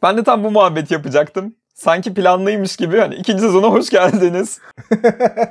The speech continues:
Speaker 2: Aslında her şey planımızın a-,
Speaker 1: Tabii ki.
Speaker 2: parçasıydı ama hayır, şey oldu ya, yani.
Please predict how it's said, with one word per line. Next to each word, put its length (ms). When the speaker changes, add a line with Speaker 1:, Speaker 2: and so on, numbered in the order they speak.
Speaker 2:
Aslında 260
her 100
şey 140
planımızın 440
a-, 180
Speaker 1:
Tabii 300
ki. 80
Speaker 2:
parçasıydı 400
ama 180
hayır, 260
şey 220
oldu 220
ya, 140
yani. 400